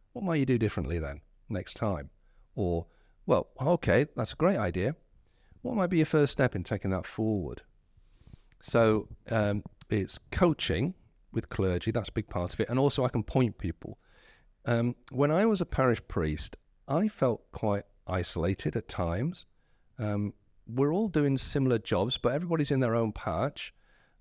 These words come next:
And perhaps wrongly, it often felt to me like, "Well, I'm being asked all sorts of complicated questions,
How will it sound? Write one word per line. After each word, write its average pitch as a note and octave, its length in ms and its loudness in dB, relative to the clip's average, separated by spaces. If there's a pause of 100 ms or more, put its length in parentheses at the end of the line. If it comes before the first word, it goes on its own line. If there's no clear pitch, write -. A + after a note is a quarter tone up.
And B2+ 440 0 (640)
perhaps - 380 -2
wrongly, A2+ 720 2
it A2+ 80 -2
often A#2 240 -2
felt G#2+ 240 0
to - 100 -4
me A2+ 120 2
like, G#2 300 0
"Well, C3 100 0
I'm B2+ 80 0
being D3 160 0
asked F3+ 220 -4
all F#3 140 -2
sorts - 380 -2
of B2 220 -6
complicated B2 600 -2
questions, - 680 -6